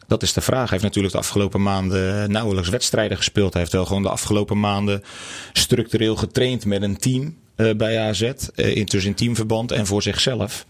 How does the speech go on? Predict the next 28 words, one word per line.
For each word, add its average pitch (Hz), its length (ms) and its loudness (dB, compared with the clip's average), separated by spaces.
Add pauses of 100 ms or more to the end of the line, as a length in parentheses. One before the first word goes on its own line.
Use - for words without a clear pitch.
(520)
Maar 107 160 4
wedstrijdfit, 113 680 2
ja, 110 160 2
daar 104 120 0
kom 117 220 0
je 104 180 -2
op, - 220 -6
op, - 260 -2
op - 140 -2
dit 113 200 2
punt, 135 260 0
hè, 117 120 2
bij 113 140 2
jongens 107 300 0
die 110 120 0
de 107 80 0
laatste 104 320 0
tijd 98 200 0
minder 120 300 2
gespeeld 117 440 -2
hebben, 113 180 0
om 107 60 2
wat 104 140 0
voor 104 200 0
reden 104 280 0
ook, 117 140 -4
blessure, 113 540 0
zijspoor. 113 640 0